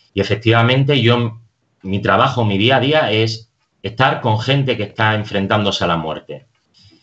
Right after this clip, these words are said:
Y, y era una situación muy dura. ¿Y ahora por qué es más dura la situación?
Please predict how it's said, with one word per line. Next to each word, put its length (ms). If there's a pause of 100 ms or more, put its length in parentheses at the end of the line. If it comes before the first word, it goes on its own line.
(600)
Y, 680
y 220
era 160
una 160
situación 800
muy 240
dura. 480 (880)
¿Y 100
ahora 260
por 160
qué 140
es 80
más 200
dura 200
la 120
situación? 760